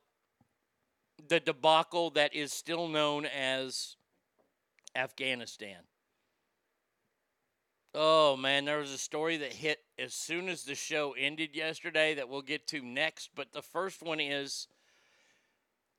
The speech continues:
do you realize that there are still twenty-four American students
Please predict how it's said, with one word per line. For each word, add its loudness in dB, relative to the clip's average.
do -4
you 4
realize 10
that 0
there 6
are 4
still 2
twenty-four 4
American 6
students -2